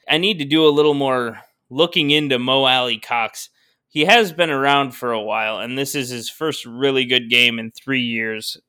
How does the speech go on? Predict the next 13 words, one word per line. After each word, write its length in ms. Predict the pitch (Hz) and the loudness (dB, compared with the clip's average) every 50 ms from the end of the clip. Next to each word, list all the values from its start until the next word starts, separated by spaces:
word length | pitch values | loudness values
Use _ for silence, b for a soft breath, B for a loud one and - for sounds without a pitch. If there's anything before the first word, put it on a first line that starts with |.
| _ - | _ -10
So 400 | - - 151 139 127 127 123 123 - | -6 -2 -2 -2 -2 -2 -4 -6 -6
there's 220 | - 131 131 - - | -4 -2 -2 -2 2
probably 360 | - 180 180 165 147 139 135 | 4 4 4 6 4 4 2
a 60 | 131 | 2
reason 420 | 127 127 123 127 123 120 120 117 113 | 0 0 -2 -4 -4 -6 -8 -8 -6
he 100 | 120 117 | -6 -6
was 140 | 117 113 | -4 -4
a 60 | 117 110 | -4 -4
backup 440 | 113 117 113 107 - - 107 98 | -2 -2 -2 -2 -2 -4 -8 -10
to 80 | - 107 | -12 -12
begin 400 | 110 110 107 107 104 104 101 98 | -10 -8 -6 -4 -4 -4 -6 -8
with, 240 | 101 104 104 - - | -10 -10 -12 -12 -16
so 280 | - - - 95 92 | -18 -14 -12 -12 -12